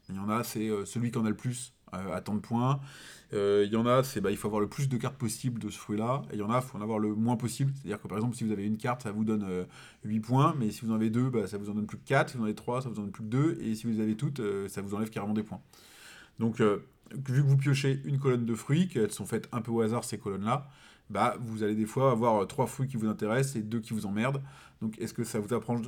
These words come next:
ça vous arrange de prendre cette colonne-là où il y a plein de fruits, mais dedans, il y en a des mauvais ? Ou est-ce que ça vous arrange de prendre une colonne où il y a moins de fruits, mais qui vous intéressent tous ? Euh, c'est un petit peu là que,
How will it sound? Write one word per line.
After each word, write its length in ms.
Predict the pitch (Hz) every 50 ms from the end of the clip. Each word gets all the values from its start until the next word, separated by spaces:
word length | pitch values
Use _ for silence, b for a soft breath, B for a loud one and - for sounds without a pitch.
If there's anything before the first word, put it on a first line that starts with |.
| - - 110
ça 100 | 113 110
vous 160 | 107 107 113
arrange 260 | 104 110 117 113 107
de 40 | 110
prendre 240 | 95 - 110 101 -
cette 140 | 117 107
colonne-là 300 | - - 113 110 117 123 117
où 40 | 110
il 40 |
y 20 | 101
a 40 | 90
plein 160 | - - 123
de 80 | 120 107
fruits, 320 | - - - 127 123 123 - - -
mais 200 | 92 101 104 107
dedans, 200 | 101 101 104 107
il 60 | 107
y 40 | 101
en 40 | 98
a 60 | 95
des 80 | 92 95
mauvais ? 400 | 90 87 87 101 107 123 139 135 B B B B B _
Ou 240 | - 165 147 151 147
est-ce 120 | 131 110 -
que 100 | - 110
ça 140 | - 117
vous 160 | 110 107 104 107
arrange 340 | 104 107 123 135 139 131 127 117
de 100 | 113 110 104
prendre 220 | 95 - 110 104
une 100 | 104 104
colonne 400 | 95 - 104 101 110 120 135 139 143
où 100 | 135 123
il 60 | 107
y 20 |
a 60 | 98
moins 180 | 98 110 117 120
de 60 | 113
fruits, 220 | - - - 135 135
mais 80 | 127
qui 100 | 107 -
vous 140 | 107 104 104
intéressent 320 | 98 - 95 92 98 -
tous ? 320 | - - 135 139 - - - - - B B B B B B B B B B _ - -
Euh, 300 | 98 92 85 78 62 - - - - -
c'est 200 | - - - -
un 80 | 107 104
petit 140 | 107 - -
peu 140 | - - 113
là 140 | 120 123 127
que, 440 | 127 - 113 104 101 98 95 92